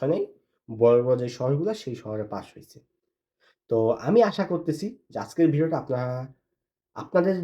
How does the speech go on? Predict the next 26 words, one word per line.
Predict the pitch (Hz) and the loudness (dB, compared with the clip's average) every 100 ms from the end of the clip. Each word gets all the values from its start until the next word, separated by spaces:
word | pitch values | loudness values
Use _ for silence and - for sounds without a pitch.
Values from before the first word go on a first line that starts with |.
| 143 | 2
যদি | 143 156 | 4 4
কোনো | 160 147 | 2 0
আত্মীয় | 131 - 175 165 | 0 -2 -2 0
কিংবা | 143 | 0
কেউ | 139 143 | 2 0
থাকে | - 131 151 | 0 -2 -2
তাহলে | 180 | -2
তাদের | 156 123 135 | -2 -2 -2
কাছে | 127 117 | -2 -8
শেয়ার | - 104 98 | -10 -8 -10
করবেন, | 95 92 - | -10 -12 -10
এছাড়া | - 156 175 156 | 0 0 0 -2
আপনাদের | 139 131 135 | -2 -2 -4
শেয়ার | - 131 127 | -2 -4 -2
করার | 120 | -6
কোনো | - 190 147 | -4 -2 0
দরকার | 127 143 | 2 4
নেই | 151 147 | 4 4
ভাই। | 208 - _ _ _ _ | -2 -6 _ _ _ _
ভিডিও | 110 135 | -2 2
দেখছেন | 135 139 - 214 | 2 2 0 -2
এটাই | 160 113 123 | -2 -2 0
অনেক। | 135 208 - _ _ _ _ - | 2 0 -4 _ _ _ _ -16
হ্যাঁ, | 127 - _ _ | -16 -16 _ _
তো | 117 | -12
সবাই | - 110 | -2 -2